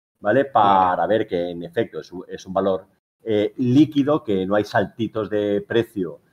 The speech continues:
Speaker 1: en el gráfico de un minuto, que no hay saltos entre velas, ¿vale? Y también fijarme en el level dos
Speaker 2: Vale.
Speaker 1: para ver que no tuviesen spread.
Speaker 2: Vale,
Speaker 1: O
Speaker 2: vale,
Speaker 1: que no
Speaker 2: ok.
Speaker 1: tengan un spread excesivamente grande.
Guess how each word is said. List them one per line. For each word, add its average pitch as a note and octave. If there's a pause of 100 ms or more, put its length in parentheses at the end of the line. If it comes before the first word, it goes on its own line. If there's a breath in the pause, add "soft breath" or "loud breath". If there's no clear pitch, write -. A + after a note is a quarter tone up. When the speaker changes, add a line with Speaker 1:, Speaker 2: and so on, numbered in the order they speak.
(160)
Speaker 1:
en G2
el F2+
gráfico G2+
de G#2
un G2+
minuto, B2
que -
no F2+
hay F#2+
saltos F#2+
entre G2
velas, C#3+ (440)
¿vale? C#3
Y B2+
también A#2
fijarme A2+
en F#2+
el F2
level A2+
dos C3+ (800)
Speaker 2:
Vale. A2+
Speaker 1:
para B2
ver B2+
que B2+
no A2
tuviesen G2+
spread. - (800)
Speaker 2:
Vale, B2
Speaker 1:
O A2
Speaker 2:
vale, G2+
Speaker 1:
que G2+
no G2
Speaker 2:
ok. G2
Speaker 1:
tengan G#2
un G2
spread A2+ (140)
excesivamente E2+
grande. C#2